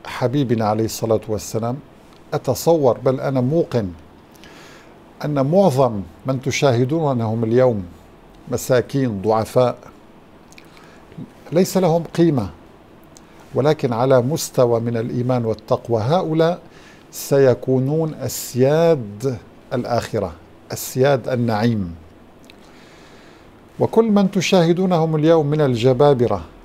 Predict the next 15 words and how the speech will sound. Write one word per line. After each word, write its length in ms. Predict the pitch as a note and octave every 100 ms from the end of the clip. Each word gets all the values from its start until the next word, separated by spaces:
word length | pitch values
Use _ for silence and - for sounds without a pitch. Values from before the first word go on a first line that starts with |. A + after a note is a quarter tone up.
| -
والمتكبرين 1000 | B2+ B2 A#2+ A#2+ B2+ G#2 A#2+ A#2+ A2 F2 E2 - - - - -
وأصحاب 560 | A2+ G#2+ - - C3+
النفوذ 580 | A#2 A#2+ A#2 - C#3+ G#2+
والأموال، 640 | A2 A#2+ B2+ A#2 B2 C3 A2+
من 140 | A2+
غير 260 | A#2 D#3+ D3
المتقين 640 | C#3 C#3 - C3 - C#3+ B2+
طبعًا، 280 | G#2+ F2 F#3 F2 - - - - -
والذين 380 | - B2+ B2+ D#3
يظلمون 560 | D3 C3+ A2+ B2+ C#3 C3
الناس، 640 | A#2 B2+ B2 G#2 - - - - - - - - - - -
هؤلاء 760 | A2 D3 C#3 B2+ C#3+ D3 D#3 - -
ستجدونهم 1400 | - - - B2+ - B2+ A2 G#2+ A#2+ D3 D#3+ C3+ A2+ A#2
يوم 300 | B2 C#3+ C3
القيامة 680 | A#2+ A2+ C3 C3 C3+ C3 D3